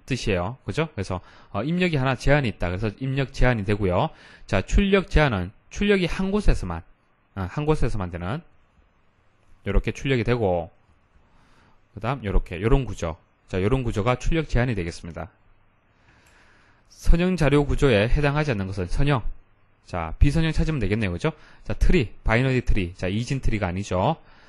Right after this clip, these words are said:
스택이 사용되는 경우가 아닌 것은, 자, 큐와 스택에 각각, 자, 이용 예를 잘 생각을 해보시면 되겠습니다. 자, 스풀은 뭡니까?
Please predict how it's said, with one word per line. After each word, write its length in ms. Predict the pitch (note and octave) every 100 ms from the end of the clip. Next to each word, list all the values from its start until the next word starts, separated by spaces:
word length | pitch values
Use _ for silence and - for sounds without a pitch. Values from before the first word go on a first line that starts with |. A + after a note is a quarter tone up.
| _ _ - _ _
스택이 480 | - - G3+ G3 F#3
사용되는 420 | F3 F3 E3+ E3
경우가 260 | D3 C3 C#3
아닌 140 | F#2+
것은, 640 | A#2+ - A2 F#2+ F2 E2+ E2+
자, 140 | F#2 -
큐와 480 | - A#3 G3 G2+ A2+
스택에 480 | - - E3+ D3+
각각, 560 | B2 A#2+ - B2+ G#2 - _
자, 140 | -
이용 400 | F#2+ A2 C#3+ C#3
예를 320 | G2+ A2+ C3 G#2
잘 180 | -
생각을 300 | - A#2 A#2
해보시면 340 | G2+ G#2+ - G#2
되겠습니다. 500 | F2 - F2+ F2 E2 - - - -
자, 100 | B2
스풀은 320 | - - -
뭡니까? 480 | F3 A#2 C#3+ B2 A#2+